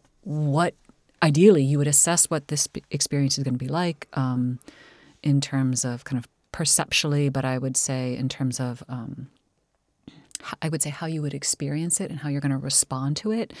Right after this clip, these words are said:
and think about how it's gonna affect what you care about and kind of work on you and change you,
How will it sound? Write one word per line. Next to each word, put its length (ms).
and 760
think 240
about 380
how 280
it's 120
gonna 220
affect 400
what 140
you 100
care 240
about 340
and 200
kind 160
of 80
work 360
on 120
you 100
and 140
change 340
you, 300